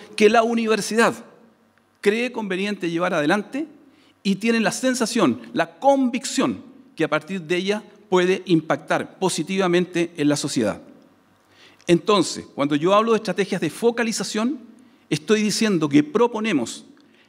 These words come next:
la definición de un conjunto de áreas prioritarias de desarrollo académico que permitan desarrollar un aporte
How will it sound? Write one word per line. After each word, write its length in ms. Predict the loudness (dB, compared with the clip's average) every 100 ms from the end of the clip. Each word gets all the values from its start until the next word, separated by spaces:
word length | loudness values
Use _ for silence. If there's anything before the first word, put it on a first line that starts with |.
| _
la 220 | 0 2
definición 720 | 2 2 -2 -2 -2 0 0 -4 -10
de 80 | 0
un 60 | 0
conjunto 680 | 2 0 0 0 0 0 0
de 120 | 0
áreas 220 | 0 0 -4
prioritarias 540 | -4 -2 0 -2 -2
de 0 |
desarrollo 380 | -4 -4 -2 -2
académico 540 | 0 0 0 -4 -6 -8 -20 -18 0
que 120 | 2
permitan 580 | 4 4 2 0 -2 -2
desarrollar 760 | 0 0 -2 2 0 0 -6 -20 -20 -2
un 160 | 2 2
aporte 640 | 2 0 0 0 -6